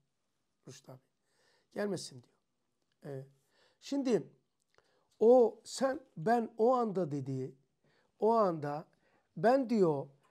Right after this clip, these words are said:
tahsiye edip diyor, yazıyorum. O şeritsiz daktilo, çatı offset devri. Bu bir akşam bir yerdeyiz, başka akşam başka bir yerdeyiz o. Belki ihbar oluruz. Bir, elimizde başka makine yok, bir bu var. Ha, bu kadar bir şey.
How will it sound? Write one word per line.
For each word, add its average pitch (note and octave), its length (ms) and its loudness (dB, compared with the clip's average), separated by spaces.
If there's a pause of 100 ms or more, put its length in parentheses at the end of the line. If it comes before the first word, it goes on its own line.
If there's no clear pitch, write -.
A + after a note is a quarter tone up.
(300)
tahsiye G3+ 500 -4
edip G#3+ 300 -8
diyor, F3 140 -2
yazıyorum. E3 880 2 (920)
O D3+ 100 -10
şeritsiz F3 640 -2
daktilo, C3+ 560 -4 (100)
çatı F#3+ 320 -4
offset C#3+ 380 -8
devri. D3 240 -14 (600)
Bu E3+ 160 -8
bir C4 440 4
akşam G3 440 0
bir G#3+ 80 -4
yerdeyiz, A#3+ 580 0
başka A3+ 320 2
akşam B3 360 -2
başka A#3 340 -2
bir C4 60 -6
yerdeyiz G3 440 -2
o. D#3+ 260 -14 (400)
Belki G#3+ 280 -8 (100)
ihbar G3 400 -4
oluruz. E3 480 -4
Bir, C4 80 -8
elimizde A3 320 -4
başka A3 200 -10
makine A3 300 -8
yok, F#3 260 -12
bir G3 120 -10
bu G#3 120 -16
var. - 240 -20 (240)
Ha, D#3 100 -20
bu E3 80 -14
kadar F3 200 -16
bir F3+ 40 -20
şey. - 140 -20